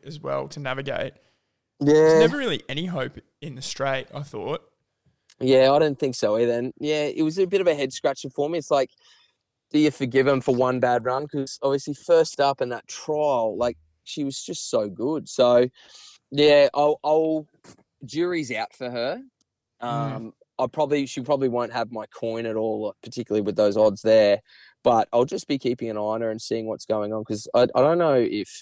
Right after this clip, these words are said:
Speaker 2: um, Anthony Cummings has any idea what he's doing with her yet. Well,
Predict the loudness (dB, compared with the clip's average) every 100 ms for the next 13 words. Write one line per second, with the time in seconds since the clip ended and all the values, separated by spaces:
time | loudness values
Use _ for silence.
0 | -12 -8 -6 -6 -6 -6 -6 -4 -2 -2
1 | -2 -2 -2 0 0 2 0 -2 -2 0
2 | 0 2 4 4 4 2 0